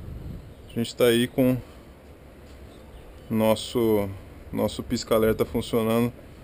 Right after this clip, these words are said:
nas quatro setas simultaneamente. Beleza? Então é,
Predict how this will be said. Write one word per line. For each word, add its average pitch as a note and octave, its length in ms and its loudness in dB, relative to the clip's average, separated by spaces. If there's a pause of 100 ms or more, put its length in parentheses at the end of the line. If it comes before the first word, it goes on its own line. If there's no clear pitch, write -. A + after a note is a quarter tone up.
(420)
nas A2+ 240 2
quatro C3 340 2
setas - 720 0 (920)
simultaneamente. B2 1080 2 (1800)
Beleza? A#2 240 2
Então C#3+ 340 6
é, D3 580 8